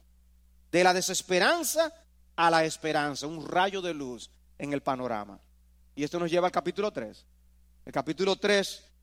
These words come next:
lo, lo llamamos el plan humano que nos introduce al Redentor.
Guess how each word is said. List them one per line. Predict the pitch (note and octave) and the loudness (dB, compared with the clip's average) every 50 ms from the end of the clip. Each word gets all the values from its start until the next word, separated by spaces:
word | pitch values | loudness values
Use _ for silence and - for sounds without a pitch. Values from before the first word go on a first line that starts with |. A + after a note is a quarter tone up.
| _ _ | _ _
lo, | C#3+ D3+ D3+ D3 - _ - | -4 -4 -4 -4 -6 _ -6
lo | D#3+ D#3 | -2 -2
llamamos | D#3 D3+ D3+ D3+ E3+ F3+ F#3+ F#3 F#3 F3+ - - - | 0 0 0 2 4 2 4 2 0 -2 -4 -2 0
el | F#3 F3+ E3+ D#3+ | 2 2 2 0
plan | - - - F#3 F#3+ G#3 A#3 B3+ B3+ C4+ C4+ - _ | -2 -2 2 4 4 4 4 2 0 -2 -8 -8 _
humano | A#3 G#3+ G3+ F3 E3+ E3+ G3 G#3+ G#3+ F#3 D#3+ C#3+ C3+ C3+ C#3 D3+ - - _ _ _ _ _ _ | -4 -4 -4 -4 -4 -2 0 2 2 2 0 -2 -4 -8 -8 -10 -12 -20 _ _ _ _ _ _
que | - E3 E3+ | -2 -2 0
nos | F3 F3 - - | 0 0 0 0
introduce | F#3 F3 E3 - F3 E3+ D#3+ D#3 D3 F#3+ A3+ G#3 - - D#3 C#3 B2+ - - _ _ | -2 -4 -4 -4 -2 0 0 0 0 -2 -2 -2 -2 -2 -4 -4 -6 -8 -12 _ _
al | D3 D3 C#3+ C#3 | -4 -2 -2 0
Redentor. | C#3+ C#3+ C#3 C3+ B2+ B2 A2 A#2+ A2+ G#2 G2+ | -2 -2 -2 -2 -4 -6 -8 -10 -10 -10 -12